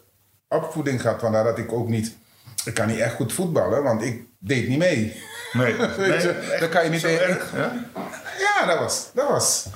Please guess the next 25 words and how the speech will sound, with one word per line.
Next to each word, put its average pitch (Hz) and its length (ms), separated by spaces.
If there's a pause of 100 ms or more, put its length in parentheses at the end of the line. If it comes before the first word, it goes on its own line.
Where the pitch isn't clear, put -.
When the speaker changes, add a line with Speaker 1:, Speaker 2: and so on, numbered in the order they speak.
(200)
Speaker 1:
De, 175 140
eh, 190 260
niet 220 240
iedereen 185 520
was 135 220
zo, 104 120
want 147 160
ik 143 80
heb - 160
ook, 110 220
eh, 127 80 (200)
leuke 147 280
buren 156 280
gehad 127 220
waar 104 140
ik 98 140
ook 98 140
soms 101 240
een 98 100
beetje 95 300
een 95 140
bordje 92 260
kon 87 340
mee 98 380
eten. 120 400